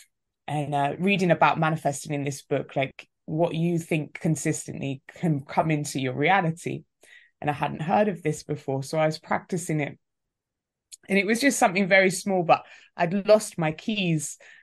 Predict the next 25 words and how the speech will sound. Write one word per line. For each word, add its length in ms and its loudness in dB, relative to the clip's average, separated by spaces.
And 180 0
so 600 4
I 180 6
tested 540 -2
it 120 4
out, 280 2
and 80 -2
I 80 -2
did, 200 -8
like, 200 2
the 40 -2
little 220 0
visualization 800 0
of 140 -10
me 100 -2
finding 500 -2
my 140 -2
keys. 640 -4
And 160 4
then 160 6
five 380 6
minutes 300 -2
later, 240 6
I 200 6
think 280 -6